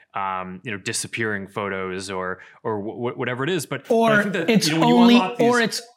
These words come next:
Speaker 2: only for college kids.
Speaker 1: Yeah, I mean, well, we had that, you know, through our I P O and after when, when our, you know, when, when we were having a lot of business struggles. But it's, um, but,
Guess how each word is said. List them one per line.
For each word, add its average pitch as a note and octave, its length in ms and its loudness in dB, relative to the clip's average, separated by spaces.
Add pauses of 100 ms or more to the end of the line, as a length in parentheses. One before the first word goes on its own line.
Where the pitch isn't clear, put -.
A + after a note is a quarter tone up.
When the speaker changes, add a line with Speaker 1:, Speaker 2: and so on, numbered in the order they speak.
Speaker 2:
only A3 420 6
for - 180 0
college E3+ 560 0
kids. D3 560 -2
Speaker 1:
Yeah, A3+ 220 -2
I B2+ 200 -4
mean, D#3 180 -2
well, D#3 100 -2
we G3+ 120 -4
had G#3+ 180 -4
that, C#3 300 -6 (140)
you D3 80 -4
know, C#3+ 40 -4
through D3+ 320 -4
our D3 120 -2
I C#3 120 -4
P C#3+ 240 -6
O D3 100 -4
and C#3 80 -6
after C3+ 440 -6
when, A#2+ 360 -8
when B2+ 160 -8
our, A#2+ 320 -8 (480)
you C3+ 80 -8
know, B2+ 180 -4
when, B2+ 300 -6
when C3 120 -4
we B2+ 100 -2
were A#2+ 120 -4
having B2+ 200 -6
a B2 60 -6
lot C3 160 -2
of D#3 80 -10
business G2+ 280 -10
struggles. F2+ 520 -10
But B2 200 -8
it's, C3 220 -8
um, C3 320 -10 (580)
but, D#3+ 340 -8